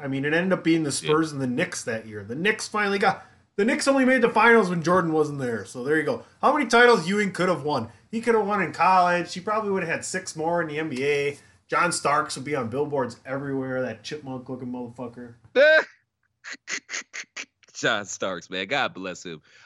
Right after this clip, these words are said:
Speaker 2: I love John Starks, but there were times he came up, as Stephen A would say, short as mini-me in big moments. I think about that series versus Houston. You remember when he was like, what was it? He was three for eighteen.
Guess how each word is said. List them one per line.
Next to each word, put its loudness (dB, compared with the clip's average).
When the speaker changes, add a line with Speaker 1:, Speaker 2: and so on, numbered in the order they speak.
Speaker 2:
I 2
love -2
John -4
Starks, -6
but -10
there -4
were -6
times -2
he -6
came -4
up, -2
as -2
Stephen -4
A 0
would -6
say, -2
short -2
as -4
mini-me -2
in 0
big 0
moments. -6
I -4
think -2
about -2
that -2
series -4
versus -6
Houston. -8
You 0
remember -2
when -4
he 0
was -2
like, -2
what -2
was -6
it? -10
He -8
was -12
three -6
for -2
eighteen. -2